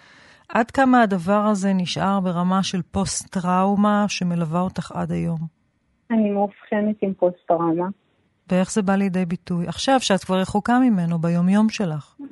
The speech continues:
Speaker 2: אני רחוקה ואין לי שום קשר אליו, אבל, אה, במה זה מתבטא? כל דבר שקשור בגברים, אה,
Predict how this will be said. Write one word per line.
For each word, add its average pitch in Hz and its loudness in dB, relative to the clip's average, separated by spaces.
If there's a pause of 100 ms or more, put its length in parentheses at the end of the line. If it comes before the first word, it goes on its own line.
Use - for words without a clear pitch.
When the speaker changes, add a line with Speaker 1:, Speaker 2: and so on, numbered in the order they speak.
Speaker 2:
אני 214 2
רחוקה 220 4
ואין 208 2
לי 202 -4
שום 208 -2
קשר 214 2 (280)
אליו, 214 2 (420)
אבל, 180 -4
אה, 180 -2 (520)
במה 202 6
זה 233 4
מתבטא? 190 2 (340)
כל 214 4
דבר 208 4
שקשור 190 0
בגברים, 185 0 (800)
אה, 175 0